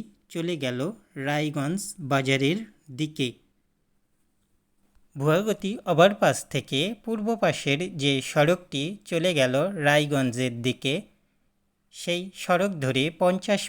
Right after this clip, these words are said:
মিটার এগিয়ে গেলেই এখানে দেখতে পারবেন যে ঢাকা রংপুর বাইপাস সড়ক নির্মাণ করা হচ্ছে। আমরা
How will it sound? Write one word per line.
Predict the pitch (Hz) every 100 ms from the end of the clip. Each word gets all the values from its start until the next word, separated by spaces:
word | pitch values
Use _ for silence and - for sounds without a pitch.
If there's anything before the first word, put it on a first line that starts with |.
| 151
মিটার | 139 139 135 165 -
এগিয়ে | 185 170 185 185 127
গেলেই | 131 123 151 202 - _ _ _ _ _ _ _ _ _
এখানে | 180 165 190 156 - -
দেখতে | 160 - 202
পারবেন | 156 120 117 123 117
যে | 143 202 208
ঢাকা | 156 185 185
রংপুর | 143 123 - 147 180 156
বাইপাস | 170 151 151 175
সড়ক | - - 123 151 202
নির্মাণ | 175 180 175 160 165
করা | - 120 120
হচ্ছে। | 143 139 - 143 113 _ _ _ _ _ _ _ _ _ _ _ -
আমরা | 156 175